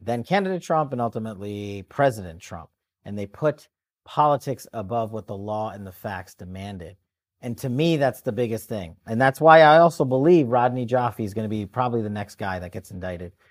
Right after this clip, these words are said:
by John Durham. He pretty much said so in his pleadings that he's a target, he was a target, he continues to be a target.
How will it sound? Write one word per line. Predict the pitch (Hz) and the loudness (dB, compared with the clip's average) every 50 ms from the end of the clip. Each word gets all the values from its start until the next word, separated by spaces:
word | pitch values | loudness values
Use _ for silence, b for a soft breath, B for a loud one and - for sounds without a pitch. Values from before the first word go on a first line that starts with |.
| _ _ - | _ _ -4
by | 110 107 | -2 -2
John | 95 113 107 104 101 | -2 -2 -4 -4 -2
Durham. | 98 110 101 95 87 | -2 -4 -4 -4 -6
He | - - 117 104 92 _ _ _ _ _ _ _ | -6 -6 -6 -6 -6 _ _ _ _ _ _ _
pretty | - - - 156 156 160 | -4 0 2 4 4 4
much | 160 160 147 131 | 4 2 0 0
said | - - - 131 123 107 | 0 0 2 2 2 0
so | - - 117 101 95 90 90 - b b b b b b | -4 -6 -4 -4 -4 -4 -8 -10 b b b b b b
in | - 127 117 | -2 -2 -2
his | 113 101 | -2 -4
pleadings | - - 131 127 110 110 101 90 98 | -4 -2 0 0 0 0 -2 -4 -4
that | 101 98 95 95 90 - | -4 -4 -4 -6 -8 -12
he's | _ _ _ - 104 98 95 | _ _ _ -10 -8 -6 -4
a | 117 | -4
target, | 110 - 143 135 131 135 131 143 143 139 - - | -2 2 4 4 4 4 4 2 2 0 -2 -6
he | 107 104 | -8 -4
was | 98 110 117 110 | -2 -2 -2 -2
a | 127 117 | -4 -4
target, | - 127 131 131 127 139 135 139 - | 0 0 0 2 2 2 0 0 0
he | 101 95 | -4 -8
continues | - - 92 - 120 117 127 123 - | -12 -12 -8 -6 -6 -4 -4 -6 -6
to | - | -4
be | 139 | -4
a | 139 131 | -4 -2
target. | - 143 135 135 135 139 135 127 - | 0 0 0 0 0 -2 -4 -4 -6